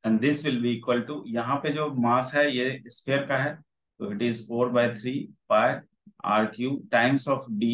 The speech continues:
डेंसिटी से मल्टीप्लाई कर दिए वॉल्यूम को, और फिर g by, यहाँ पे आपको तो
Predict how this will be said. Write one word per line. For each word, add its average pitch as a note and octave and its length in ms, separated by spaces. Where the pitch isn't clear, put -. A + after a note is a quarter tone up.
डेंसिटी A#2 500
से A#2+ 160
मल्टीप्लाई A#2 360
कर C#3 180
दिए D3 100
वॉल्यूम B2+ 380
को, - 280
और B2+ 240
फिर B2+ 240
g A2 160
by, - 100
यहाँ G#2 240
पे A#2+ 80
आपको - 260
तो A2+ 80